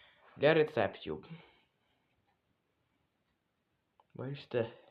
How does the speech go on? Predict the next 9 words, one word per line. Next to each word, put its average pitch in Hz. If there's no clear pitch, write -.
І 202
також 208
тут 180
є 165
інструкція 175
щодо 156
зберігання. 98
Ось, 104
читаємо. 87